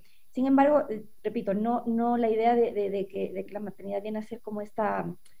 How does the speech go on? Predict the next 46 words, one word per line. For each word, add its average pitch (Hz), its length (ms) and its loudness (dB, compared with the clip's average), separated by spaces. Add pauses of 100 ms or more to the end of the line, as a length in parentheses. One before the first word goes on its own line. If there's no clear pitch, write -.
(260)
digamos, 208 340 -2
este, - 240 -8
esta - 180 -4
gran 214 380 0
meta, 220 520 0
eh, 190 340 -6 (520)
ya 220 140 2
no, 247 380 4
sí, 190 260 -2
las 208 120 -2
mujeres 220 520 0
ventajosamente, 208 920 -6 (480)
eh, 208 80 2
ahora 196 200 2
estamos 208 380 -4
permeadas 202 540 -2
de 202 60 -4
otros 202 200 -6
discursos 196 420 -10
que - 80 -20
son 220 100 -10
justamente 226 360 -8
sus 220 80 -10
nuevos 220 240 -2
discursos 262 540 -6
sobre 185 240 -4
la 185 100 -2
maternidad, 190 600 -4
precisamente 190 600 -6 (400)
discursos 208 540 -4
más 196 200 -2
bien, 202 280 -2
los 196 160 -8
feminismos 208 500 -6
más 208 180 -10
contemporáneos, 196 720 -6
más 202 180 -6
modernos, 208 380 -6
en 214 140 -4
donde 196 300 -6
se 202 120 -6
ha 190 40 0
desechado 214 600 -4
completamente 196 560 -12
esa - 160 -12
idea. 185 340 -6